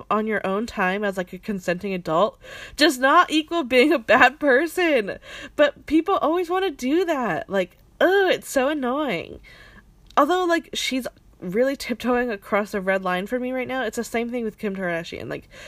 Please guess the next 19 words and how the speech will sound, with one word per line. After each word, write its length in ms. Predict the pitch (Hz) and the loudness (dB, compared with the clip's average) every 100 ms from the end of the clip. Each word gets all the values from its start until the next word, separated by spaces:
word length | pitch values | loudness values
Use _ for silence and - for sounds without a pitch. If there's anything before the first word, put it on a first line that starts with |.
| - - | -16 -8
people 200 | 247 254 | 0 2
always, 240 | 196 214 | 2 0
like, 160 | 220 202 - _ _ - - _ - - - | -4 -6 -14 _ _ -20 -20 _ -20 -20 -20
say, 340 | - - 277 | -10 2 2
like, 140 | 285 285 | 4 0
the 100 | 311 | 0
most 240 | 330 311 _ | 0 -2 _
awful 400 | - 208 262 311 | 4 6 4 0
things 440 | 320 - 247 254 262 | -4 -2 0 0 0
about 220 | 240 - | -2 -2
her 120 | 208 | -2
and 100 | 226 | -2
her 100 | 220 | -4
family, 540 | 202 202 196 180 170 170 - - - - - - - | -2 -2 -2 -2 -4 -6 -16 -20 -20 -20 -20 -20 -4
all 180 | 185 196 | 2 2
because 320 | 196 220 233 | 0 -4 -4
she, 200 | 220 220 | -4 -4
like, 320 | 180 165 156 - - - _ - | -2 -2 -6 -14 -20 -20 _ -6
is 440 | 180 175 170 - | -4 -4 -8 -16